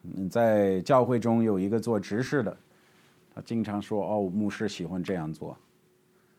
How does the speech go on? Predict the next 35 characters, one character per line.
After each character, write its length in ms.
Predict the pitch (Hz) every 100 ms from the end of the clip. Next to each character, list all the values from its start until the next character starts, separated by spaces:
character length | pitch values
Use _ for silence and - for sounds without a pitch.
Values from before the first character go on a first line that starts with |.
| _ _
所 240 | - - 87
以 80 |
我 180 | 80 76
要 180 | 71 - - - -
这 140 | -
样 140 | 78 55
做。” 160 | - - _ _ _ _ _ _ _ _ _ _ _ _ _ _ -
他 120 | 104
会 100 | 101
说 160 | 104 101
：“哦， 380 | 123 117 98 87 - _ _ _ _ _ - -
那 160 | - 117
个 120 | 101
姊 180 | 90 85
妹 300 | 95 90 82 _
她 220 | - 101
有 240 | 98 78
这 180 | 78 107
方 180 | 95 92
面 140 | 82
的 80 | 78
需 200 | 78 -
要， 200 | 85 71
她 120 | - -
特 180 | -
别 100 | 87
喜 320 | 90 - - 80
欢 240 | - 82
这 140 | 90
样 140 | 82 69
的 60 |
事 180 | 73 82
情， 200 | 78 - - _ _
所 380 | - - 85 82
以 180 | 85